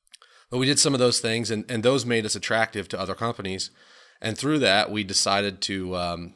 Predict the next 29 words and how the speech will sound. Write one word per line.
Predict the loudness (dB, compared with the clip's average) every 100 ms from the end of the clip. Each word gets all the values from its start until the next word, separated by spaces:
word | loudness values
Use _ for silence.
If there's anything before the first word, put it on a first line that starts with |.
| -14
to | -12
div-, | -4 -4 -2
divest. | 2 2 4 0 0 -4
My | -2
dad | 0 0
wanted | -2 -4
to | -6
kinda | -4 -4
retire | -4 -2 0 0 0
and | -4 -6
get | -6
back, | -4 -4 -4
um, | -8 -6 -6 -10 -20 _ _ _ -6
basically | -4 -4 -8
get | -8
away | -6 -6 -6
from | -6 -8
it. | -10
He'd | -12 -12
kinda | -10
been | -8 -6
burnt | -6 -4
out. | -4 -6 -8 _ -20 -20 _ -6
And | -2 -2 -4 -8 _ _ _ _
I | 2 2
didn't | 2 0 0 -2
want | -4 -4
to | -6
have | -2 -2